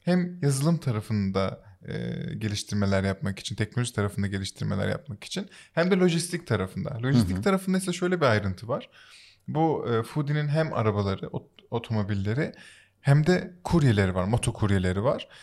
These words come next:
Speaker 1: Arabaların bir kısmı ise elektrikli. Paranın bir kısmını da bu yeşil filo, e, olarak devam etmeleri için de harcayacaklar aslında. Ekstra yeni elektrikli araçlar gelecek.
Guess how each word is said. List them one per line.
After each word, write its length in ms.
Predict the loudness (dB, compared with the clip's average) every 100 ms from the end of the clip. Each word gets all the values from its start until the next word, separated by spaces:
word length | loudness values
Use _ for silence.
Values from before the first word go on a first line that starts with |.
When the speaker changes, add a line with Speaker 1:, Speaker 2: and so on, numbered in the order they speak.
| -20 -20 _ 0
Speaker 1:
Arabaların 720 | 4 4 6 4 4 2 0
bir 160 | -4 -4
kısmı 340 | -4 0 0
ise 260 | 0 -2 -4
elektrikli. 580 | 0 0 0 -4 -2 -6 -6 _ -2
Paranın 520 | 0 2 2 0 -8
bir 100 | -4
kısmını 420 | -4 -2 -2 0
da 120 | -2
bu 80 | -2
yeşil 400 | -2 0 0 -4
filo, 680 | -6 -2 4 4 4 -2 -20 _ -2
e, 360 | 0 0 0 -2 -4 -6 -6 -8 -4
olarak 540 | 4 6 6 2 0
devam 260 | 2 4 2
etmeleri 420 | 0 0 2 0
için 220 | 0 -2
de 60 | 2
harcayacaklar 680 | 4 4 4 0 0 2
aslında. 300 | 0 0 0
Ekstra 540 | -2 -2 0 4 4 2
yeni 180 | -2 0
elektrikli 480 | 0 -2 -6 -6 0
araçlar 380 | 0 0 0 0
gelecek. 540 | 0 -4 -6 -8 -12